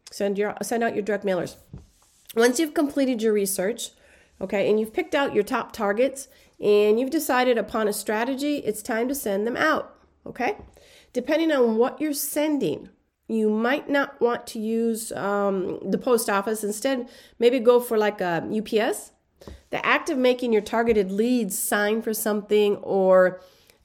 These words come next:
um, just because it is actually showing up fedex, U P S, and not d-, regular mail, it's gonna just really pique their interest, okay? So,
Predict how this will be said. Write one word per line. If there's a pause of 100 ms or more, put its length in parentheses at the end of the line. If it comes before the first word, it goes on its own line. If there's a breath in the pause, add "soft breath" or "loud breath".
um,
just
because
it
is
actually
showing
up
fedex,
U
P
S,
and
not
d-,
regular
mail, (300 loud breath)
it's
gonna
just
really
pique
their
interest, (200)
okay? (2000 loud breath)
So,